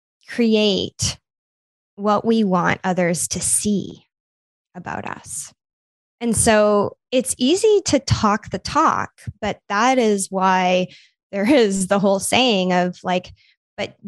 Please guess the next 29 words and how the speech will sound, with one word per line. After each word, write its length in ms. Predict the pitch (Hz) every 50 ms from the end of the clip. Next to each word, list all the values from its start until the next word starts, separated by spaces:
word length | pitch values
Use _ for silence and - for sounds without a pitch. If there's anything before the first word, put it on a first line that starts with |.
| 185 _ _
do 120 | - 214
you 180 | 214 214 208 190
walk 580 | 175 175 196 202 247 370 466 - - - -
your 140 | - 170 160
talk?" 500 | - - - - - - - - _ - - - _ _ _ _ _ _ _ _ _ _ _ _ _ -
And 320 | 233 233 226 220 202 190 _ _ _ _ _ _ _ -
that 240 | 226 247 277 311
is 180 | 330 311 277 -
what 160 | 240 233 226
I 80 | 220 214
want 260 | 208 202 196 - -
you 140 | 214 208 202
to 120 | 196 196
really 720 | 190 185 180 180 185 190 196 190 190 190 190 185 185 - _
closely 840 | - - - 185 175 180 170 - - - 180 180 175 180 170 160 - _ _ _ _ _ _ _ _ _ _ _ _ _ _
look 320 | _ 180 180 170 - - -
at. 220 | - - - - _ _ _ _ _ _ _ _ _ _ _ _ _ _ _ _ _ _
So 440 | - - 233 220 220 214 208 208 208 180 - - - - - - - _ _ _ _ _ _ _ _ _ _ _ _ _
when 180 | - 247 247 262
it 100 | - -
comes 400 | - - 285 311 392 - - -
to 260 | - - 294 294 277 - _ _
confidence, 1000 | - - - - 175 185 185 - - - - 69 - _ - - - - - - - _ _ _ _ _ _ -
and 120 | 208 202
I 60 | 196
really 360 | 202 208 214 226 240 247 247 226
do 260 | 196 214 208 208 208
believe 560 | 185 208 190 190 190 185 185 180 180 180 - _
that, 360 | 180 170 170 170 - -